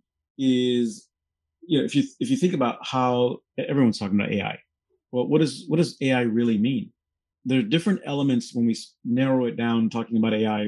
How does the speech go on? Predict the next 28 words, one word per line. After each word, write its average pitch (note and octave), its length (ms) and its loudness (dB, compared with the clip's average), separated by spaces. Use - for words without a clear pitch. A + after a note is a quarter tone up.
within G#2 240 0
a G2+ 60 0
search D#3 360 -6
context, G2+ 580 -8
whether A#2+ 280 0
it's A#2 160 -2
a, A2 360 -2
a G#2+ 60 -4
short B2 260 -2
query, A2 260 0
long G#2+ 160 -2
query. A2 400 -2
Th-, - 140 -6
there C3+ 140 0
is B2 140 -2
first F3+ 440 -2
the C3+ 180 -4
understanding B2 680 0
of F#2 120 -8
the F#2 60 -10
query, - 300 -8
right? A#2+ 260 0
And C3 100 6
applying B2+ 420 0
some A#2+ 220 0
logic G2+ 340 -4
to G#2 100 -6
that, - 180 -6